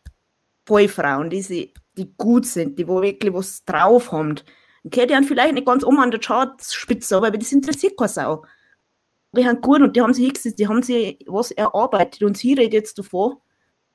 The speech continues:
dass das an die Mädchenköpfe vorbeigelenkt wird. Und denk mir, nein, <laughs> nein. Also den Satz, den haben wir echt,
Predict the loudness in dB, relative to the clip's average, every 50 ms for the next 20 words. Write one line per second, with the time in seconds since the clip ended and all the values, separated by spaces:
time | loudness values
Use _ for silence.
0 | _ _ _ _ _ _ _ _ _ _ -6 -6 -4 -4 -4 -4 -2 0 0 2
1 | 2 2 2 2 2 2 2 0 -2 -4 -2 0 0 2 2 4 2 2 0 0
2 | 0 0 0 0 0 -4 -2 0 2 4 4 4 4 4 2 2 2 -2 -4 -4
3 | -6 -4 -4 -2 -2 -2 -2 -4 -4 -4 -6 -8 -8 _ _ _ _ _ _ _
4 | _ _ _ _ _ _ _ _ _ _ _ _ _ -10 -10 -8 -8 -10 -14 -14
5 | -12 -12 -12 -12 -4 2 2 2 4 4 0 0 -2 -2 -6 -16 -18 _ _ -20
6 | -18 -18 -16 -18 -18 -20 -20 -20 _ _ _ -2 0 0 0 0 0 2 2 4
7 | 4 4 2 2 0 0 0 -2 -4 -2 0 0 0 0 0 -2 -2 -4 -6 _
8 | -20 -20 -20